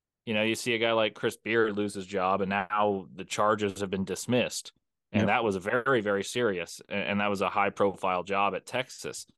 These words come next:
Speaker 1: And so now if a coach, uh, at a place like Alabama has this under his wing, is it very serious? Absolutely. But how much culpability does he personally bear for the actions of another? Um, and even though it's his program, and I, I think his comments were more, if, if,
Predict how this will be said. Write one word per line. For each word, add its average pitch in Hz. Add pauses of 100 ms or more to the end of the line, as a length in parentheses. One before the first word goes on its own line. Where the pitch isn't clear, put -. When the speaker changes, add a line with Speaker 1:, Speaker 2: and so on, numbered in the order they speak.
(220)
Speaker 1:
And 101
so 113
now 117
if 104
a 98
coach, 117 (160)
uh, 92
at 95
a 92
place 104
like 92
Alabama 110 (300)
has 101
this 135
under 117
his 101
wing, 117 (600)
is 113
it 113
very 120
serious? 139
Absolutely. 123 (680)
But 127 (260)
how 135
much 131
culpability 117
does 98
he 123
personally 117
bear 101
for -
the 92
actions 95
of 82
another? 90 (540)
Um, 101
and 101
even 113
though 110
it's -
his 110
program, 113
and 101
I, 95
I 98
think 110
his -
comments 120
were 101
more, 101
if, 110
if, 113